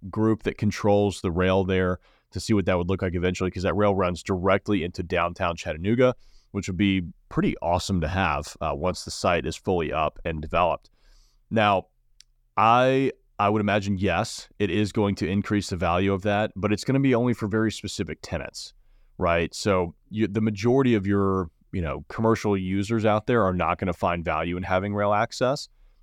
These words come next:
but there are certain industrial, industrial users that have to have it in order for them to even consider going into a site. Will one acre be enough for them? It could be,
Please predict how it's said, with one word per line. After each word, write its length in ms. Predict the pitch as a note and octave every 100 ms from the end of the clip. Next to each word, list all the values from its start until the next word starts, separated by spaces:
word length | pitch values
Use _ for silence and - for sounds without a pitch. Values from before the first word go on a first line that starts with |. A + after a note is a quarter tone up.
| -
but 120 | F#2
there 180 | G#2+ F#2+
are 420 | G2+ G2+ G2 -
certain 360 | - - A#2 A2
industrial, 600 | A2 G2+ G2 A2 G2 E2+ -
industrial 560 | - F#2+ F#2+ A2+ A2 F2+
users 480 | E2 D#2+ D#2 E2+ - - - - _ -
that 320 | F#2+ E2+ F#2 - -
have 360 | - G2+ G#2
to 80 | -
have 220 | D2+ C2
it 100 | - - _ _
in 120 | G2+
order 220 | G2+ F#2+
for 140 | F2+ F#2+
them 200 | F2+ F2
to 200 | - F2
even 240 | E2 F2+
consider 360 | E2+ F2+ G2+ F2
going 220 | F2 D#2+
into 260 | D2+ - C#2
a 40 |
site. 380 | - D#2 - - - - _ _
Will 180 | - F#2+
one 180 | F#2+ A2
acre 260 | G#2+ G#2 A2+
be 160 | G#2
enough 280 | G2+ F#2+ G#2
for 120 | -
them? 240 | A#2 B2 C#3+
It 100 | -
could 200 | - C#3+
be, 220 | E2+ G2